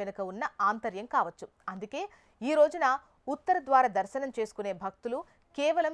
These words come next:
దీనిని ఒక ఆచారంగా కాకుండా తమలోని భక్తిని, జ్ఞానాన్ని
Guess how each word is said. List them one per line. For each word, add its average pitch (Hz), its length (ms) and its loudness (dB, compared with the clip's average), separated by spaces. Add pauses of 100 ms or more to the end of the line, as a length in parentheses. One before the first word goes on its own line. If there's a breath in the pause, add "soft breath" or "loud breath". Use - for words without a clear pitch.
(120)
దీనిని 247 320 -6 (220)
ఒక - 80 -8 (180)
ఆచారంగా 233 440 -2 (120)
కాకుండా 214 380 -2 (460 soft breath)
తమలోని 320 400 4 (100)
భక్తిని, 220 500 -6 (200)
జ్ఞానాన్ని 214 560 -4